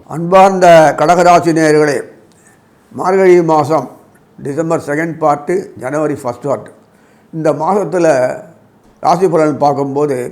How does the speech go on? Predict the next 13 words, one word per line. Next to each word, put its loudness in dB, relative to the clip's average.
கடகம் -4
சொல்லக்கூடிய -6
சந்திரன் -4
ஆட்டில் -2
வீட்டில் -2
இருக்கிறதே -2
கிடையாது, -2
சொல்லிக்கணும் -4
கடகராசின்னு. -6
அது -10
ராஜகிரகம். -2
அதனால -6
அந்த -10